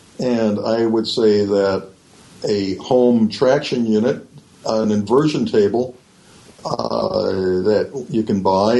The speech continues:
and have in your home, uh, can be very effective. It decompresses the spine and can provide temporary, uh,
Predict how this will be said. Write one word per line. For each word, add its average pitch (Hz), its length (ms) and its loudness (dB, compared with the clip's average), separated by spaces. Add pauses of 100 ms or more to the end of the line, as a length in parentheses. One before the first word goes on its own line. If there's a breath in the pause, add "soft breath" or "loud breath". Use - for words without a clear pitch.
and 98 140 -4
have 107 240 0
in 107 100 0
your 98 180 0
home, 104 400 -2
uh, - 500 -2
can 147 100 -4
be 139 120 -2
very 151 280 4
effective. 151 440 0
It 90 140 -12
decompresses 110 640 0
the 92 80 -6
spine 101 540 -2 (120)
and 107 240 0
can 104 120 -6
provide 101 440 2
temporary, 101 920 2 (140)
uh, 85 520 0